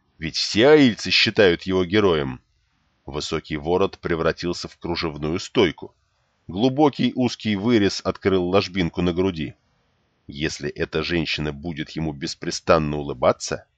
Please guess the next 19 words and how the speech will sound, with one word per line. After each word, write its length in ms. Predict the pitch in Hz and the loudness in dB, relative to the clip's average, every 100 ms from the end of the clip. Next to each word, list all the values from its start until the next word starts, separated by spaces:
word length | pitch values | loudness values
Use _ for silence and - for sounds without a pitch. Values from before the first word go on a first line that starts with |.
| _ _ _ _ _ _ _ | _ _ _ _ _ _ _
Если 640 | 69 - 87 - 82 104 - | -20 -8 -6 -6 -8 -10 -6
он... 460 | 117 101 76 64 64 _ _ _ _ _ _ _ | 0 2 2 -2 -12 _ _ _ _ _ _ _
Найниф 320 | - 85 156 139 | -2 2 4 2
вдруг 300 | 131 143 - | 0 0 4
сообразила, 680 | 131 117 123 117 139 107 | 6 8 6 6 4 2
как 240 | - 101 87 | 2 0 0
быстро 440 | 117 104 - 98 | -2 0 2 0
опускается 760 | - 87 95 - 107 95 - 98 | 0 -6 -8 2 4 4 2 0
линия 340 | 98 95 92 | 2 4 2
декольте, 720 | 85 101 104 104 - 78 - _ _ _ - | 0 2 4 4 0 -4 -4 _ _ _ -6
как 200 | 78 - | -4 0
оно 200 | 82 80 | 0 2
расширяется, 800 | 80 - 82 82 98 98 - 110 | 2 0 2 6 6 6 2 -2
и 200 | - 117 | -4 -4
поспешно 500 | 120 113 117 104 107 | -2 0 0 0 0
вернула 440 | 101 110 113 98 | 0 2 4 4
платью 440 | 90 107 95 - 95 | 2 4 4 4 -6
прежнюю 460 | 107 101 85 98 | 0 0 2 0
строгость, 680 | 101 - 98 73 69 - | -2 -2 0 0 -4 -12